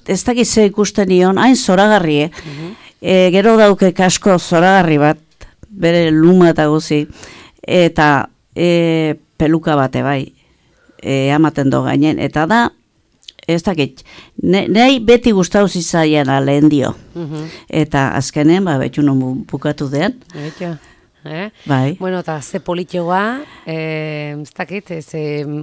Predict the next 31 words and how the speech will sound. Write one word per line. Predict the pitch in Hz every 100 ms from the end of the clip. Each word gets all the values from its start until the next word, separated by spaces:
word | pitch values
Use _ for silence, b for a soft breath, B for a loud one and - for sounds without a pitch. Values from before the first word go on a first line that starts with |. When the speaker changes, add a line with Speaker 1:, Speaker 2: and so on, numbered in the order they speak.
| -
Speaker 2:
okerrez | - - 190 196 160
banau, | 190 190 202 254 285
Peña, | - 196 214 262 294
Speaker 1:
Bai. | 156 165
Speaker 2:
eh, | 190
aurten | 180 175 220 240
erretiratzeko | 196 185 190 180 - 170
asmoa | 165 147 185
daukezu | 165 156 175 185
ia, | 165 160
ezta? | 143 -
Speaker 1:
Eh, | 180 170
bai, | 147 135 131
aurten | 139 - 170
bai, | 143 151
zetio | 175 147 143 135 131 131 110 - - - - -
berrik, | - 160 156 165 160 -
eh, | 143 139
ondorioa, | 139 147 156 156 147 139 131 127 127 123 123 110 -
eh, | - 127
segi | 127 147 143
beharko | 135 139 -
do, | 156 170
eta | - 131 147
Speaker 2:
Mhm. | 139 160 214 262 -
Speaker 1:
ordun | 156 160 160
izan | 151 160
beharko | 147 160 165
da, | 160 170
eta | 151 131 131 127 123 120 131
behintzet, | 131 - 170